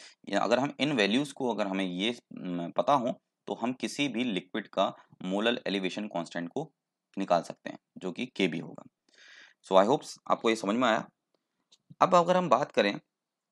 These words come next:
ऑब्जर्व्ड मोलर मास क्या होगा, देखिए, ऑब्जर्व्ड मोलर मास का मतलब वही है कि हमारा जो मोलर मास यूज़ हुआ है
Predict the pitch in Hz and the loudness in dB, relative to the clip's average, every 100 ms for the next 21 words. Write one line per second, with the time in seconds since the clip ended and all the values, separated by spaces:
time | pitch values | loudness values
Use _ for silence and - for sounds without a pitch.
0 | - 117 113 131 170 160 113 98 95 90 | 6 6 6 4 4 4 4 6 6 6
1 | 95 - - - 120 90 - - _ _ | 4 2 -4 6 6 6 -8 -14 _ _
2 | _ _ - 147 - 202 107 104 151 156 | _ _ -4 -2 0 2 2 2 0 2
3 | 135 131 135 131 - 127 120 123 107 127 | 2 2 4 0 0 -2 0 0 2 0
4 | 120 - _ - - - _ _ 139 - | -2 -6 _ -20 -20 -20 _ _ -10 0
5 | 101 110 123 127 131 - _ 92 90 101 | 4 4 4 0 -4 -6 _ -10 -2 2
6 | 127 120 113 123 - 87 113 117 90 85 | 2 2 0 -2 -6 -2 -2 0 -2 -4